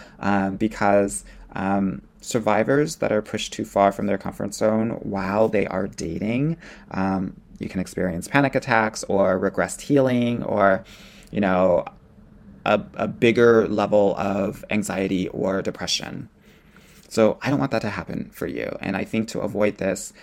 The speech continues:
um, safety has to be the main priority. What does this mean? While we're dating on physical dates, we have to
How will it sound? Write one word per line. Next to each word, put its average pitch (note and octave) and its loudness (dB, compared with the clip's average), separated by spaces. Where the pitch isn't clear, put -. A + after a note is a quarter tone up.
um, - -4
safety A2 -2
has - -6
to A2+ -4
be F2+ -4
the - -6
main F#2 0
priority. - -8
What - 0
does A2 0
this A2+ -4
mean? - -8
While F#2+ -2
we're G#2 2
dating G2+ 2
on G2+ -2
physical G2 -4
dates, A#2 -2
we - -8
have - -6
to G2+ -2